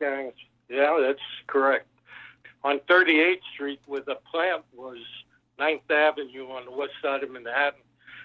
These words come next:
there was a big drug problem. And, uh, one of the stories involves a priest or Monsignor who kind of, uh, called for a meeting of some of the business people on the west side of Manhattan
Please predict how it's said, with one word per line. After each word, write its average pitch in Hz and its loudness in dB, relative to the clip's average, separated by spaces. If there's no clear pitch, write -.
there 147 0
was 151 0
a 143 0
big 156 0
drug 147 4
problem. 113 -6
And, 123 -10
uh, 123 4
one 143 6
of 151 8
the 139 2
stories 143 6
involves 139 2
a 127 -8
priest 160 4
or 127 -2
Monsignor 135 2
who 131 -4
kind 185 6
of, 143 4
uh, 139 0
called 185 4
for 160 4
a 143 2
meeting 143 0
of 143 -16
some 175 2
of 156 0
the 147 0
business 170 0
people 135 0
on 135 4
the 139 0
west 151 4
side 156 8
of 147 -6
Manhattan 139 0